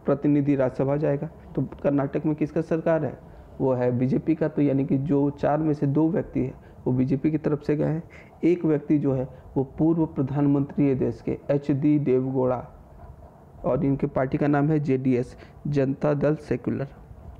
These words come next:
ठीक है, एचडी देवगौड़ा। और दूसरे जो व्यक्ति हैं वो भी बहुत important है, वो पहले, इससे पहले दो हज़ार चौदह से उन्नीस के बीच में लोकसभा के विपक्ष के नेता थे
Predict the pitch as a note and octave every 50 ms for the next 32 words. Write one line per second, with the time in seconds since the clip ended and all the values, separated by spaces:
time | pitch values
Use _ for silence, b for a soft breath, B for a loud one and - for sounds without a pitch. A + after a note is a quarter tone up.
0 | - - - D#3 D3 - E3+ E3+ - - - D3 C#3+ - D3+ D3 D3+ D3+ C#3+ C#3
1 | B2 B2 C3 C3+ B2+ B2+ C3 C3 C3+ B B B B B B D#3 C#3 C#3 C#3 C#3
2 | - - D3+ D3+ D#3 D3 C#3+ C3 - - - C#3 C3 C3 - - B B B B
3 | B - C#3 C3+ C#3+ D#3 C#3+ C#3 C#3 C3+ C#3+ D3 - D3+ C#3 C3+ - C3+ C3 C3
4 | C#3+ C#3 C#3 - D#3 F3+ F#3 B B B B B - - C#3 C#3+ D3 C#3+ - -
5 | C#3 C#3 C#3+ C#3+ C#3+ - - - - - - D3 D3 - C#3 C#3 D3 C#3+ C#3+ D3
6 | C3+ C#3 C#3 D3 D3 C#3+ - C#3+ C#3 C3+ C#3+ C#3+ C#3+ - D#3+ - - D3 C#3+ C#3+
7 | C#3+ - D3+ C#3+ C#3 C#3+ C#3 - - C#3 C3+ C3+ C3+ C3+ C3 C3+ - - D3 C#3
8 | C3+ D3 D3+ D#3 D3+ - D#3 D#3+ E3+ E3+ B B B B B B - C#3 C3 -
9 | D3 C#3+ - - - C3+ C3+ C#3 C3+ - - C#3 - - - B2+